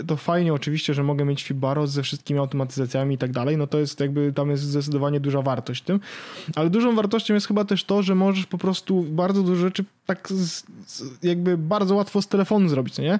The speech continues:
Jako przykład, e, control center na iPhone'ie, nie? Tam, gdzie jest ta, y,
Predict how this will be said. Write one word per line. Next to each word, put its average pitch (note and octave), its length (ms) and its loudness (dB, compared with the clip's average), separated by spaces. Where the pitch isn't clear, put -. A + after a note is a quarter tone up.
Jako D3+ 220 0
przykład, F3 540 0
e, D3 40 0
control F3+ 360 4
center C3 380 0
na C3+ 160 2
iPhone'ie, B2+ 260 0
nie? D#3 140 2
Tam, D#3 160 2
gdzie C#3+ 100 2
jest C3+ 120 -2
ta, C3+ 80 0
y, B2+ 40 -2